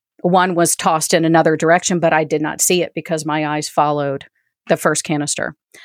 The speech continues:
My eyes actually never went back to him the rest of the time. That was the one and only time I saw him,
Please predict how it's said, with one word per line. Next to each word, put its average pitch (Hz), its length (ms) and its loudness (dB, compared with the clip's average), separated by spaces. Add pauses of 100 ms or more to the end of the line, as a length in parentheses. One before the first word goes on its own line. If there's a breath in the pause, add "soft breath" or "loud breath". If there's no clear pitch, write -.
(320 loud breath)
My 214 200 2
eyes 262 220 4
actually 214 360 0
never 185 320 4
went 175 400 0
back 170 320 0
to 180 120 2
him 190 360 2
the 196 80 2
rest 165 240 0
of 180 60 -2
the 170 60 0
time. 190 280 -2
That 170 160 -4
was 165 140 -6
the 165 100 0
one 170 240 0
and 170 120 -2
only 165 200 -2
time 160 280 0
I 160 80 -2
saw 160 360 0
him, 240 400 -6